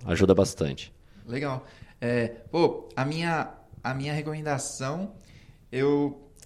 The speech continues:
Speaker 2: eu não sei se ainda vai dar tempo, mas se, se der, vá assistir,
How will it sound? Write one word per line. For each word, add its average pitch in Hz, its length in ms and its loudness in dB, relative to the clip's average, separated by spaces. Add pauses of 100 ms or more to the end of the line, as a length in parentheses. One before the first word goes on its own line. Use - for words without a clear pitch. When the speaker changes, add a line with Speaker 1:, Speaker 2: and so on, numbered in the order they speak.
(160)
Speaker 2:
eu 131 80 -4
não 151 80 0
sei 170 120 0
se 170 120 -4
ainda 160 140 0
vai 156 120 8
dar 143 160 8
tempo, 147 580 2 (140)
mas 117 220 2
se, - 180 -8 (840)
se - 200 2
der, 165 480 4
vá 139 320 4
assistir, 143 600 -4